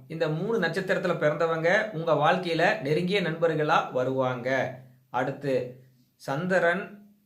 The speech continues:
உங்க ஜாதகத்துல பலம் பெற்று இருந்தாங்கன்னா, அம்மா வழி உறவுகள் சிறப்பாக அமையும். அடுத்தது, அம்மா வழி மூலியமா வரக்கூடிய சொத்துக்கள் உங்களுக்கு கிடைக்கும்.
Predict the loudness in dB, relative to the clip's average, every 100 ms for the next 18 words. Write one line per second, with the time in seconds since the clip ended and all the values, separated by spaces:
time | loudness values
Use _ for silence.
0 | _ -4 -2 0 2 2 2 2 0 2
1 | 2 2 0 0 -2 -2 -2 0 0 0
2 | 0 0 -2 -4 -2 4 4 4 2 2
3 | 0 0 0 0 -2 -4 -4 -2 0 2
4 | 2 0 0 -6 -6 -6 -4 -4 -6 -2
5 | 0 2 0 0 -2 -2 -4 0 2 2
6 | 2 0 -2 -4 -4 -2 -2 0 -2 -2
7 | -4 -4 -4 -6 -4 -2 2 0 0 -4
8 | 0 0 -2 -4 -4 -4 -4 -6 -6